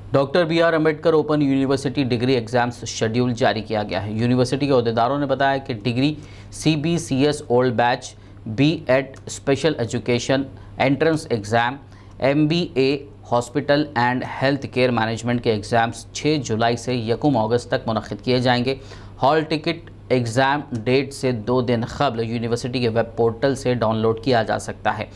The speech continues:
उम्मीदवारों को मशवरा दिया गया है कि वो मज़ीद तफसीलात के लिए स्टडी सेंटर से रब्त करें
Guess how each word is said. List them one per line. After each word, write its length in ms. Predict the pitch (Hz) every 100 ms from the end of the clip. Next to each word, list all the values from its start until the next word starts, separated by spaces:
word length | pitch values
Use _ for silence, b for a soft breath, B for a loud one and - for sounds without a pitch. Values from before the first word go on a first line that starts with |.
| B -
उम्मीदवारों 460 | 131 147 147 156 170
को 80 |
मशवरा 360 | 170 151 151 151
दिया 240 | 147 147
गया 200 | 143 147
है 120 | 143 147
कि 120 | 147
वो 140 | 131
मज़ीद 360 | 120 117 127 127
तफसीलात 540 | 120 113 110 110 123 -
के 80 | 120
लिए 280 | 117 131 B B B
स्टडी 360 | - 143 139 156
सेंटर 380 | 143 123 139 127
से 180 | 117
रब्त 240 | 107 127 -
करें 280 | 135 135